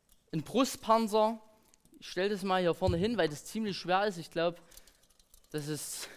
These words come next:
<laughs> von Joshua ein bisschen groß und schwer. Und Saul gibt es ihm. Und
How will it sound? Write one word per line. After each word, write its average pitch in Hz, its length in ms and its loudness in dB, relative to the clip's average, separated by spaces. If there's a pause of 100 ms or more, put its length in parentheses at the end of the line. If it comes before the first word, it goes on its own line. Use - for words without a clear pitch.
(280)
<laughs> - 400 -8
von 151 120 -2
Joshua 175 320 2
ein 156 60 0
bisschen 160 260 -8
groß 226 360 4
und 151 140 -2
schwer. 202 360 4 (920)
Und 190 680 4 (960)
Saul 208 340 6
gibt 240 300 -6
es 160 180 -6
ihm. 123 340 -4 (1700)
Und 135 580 -6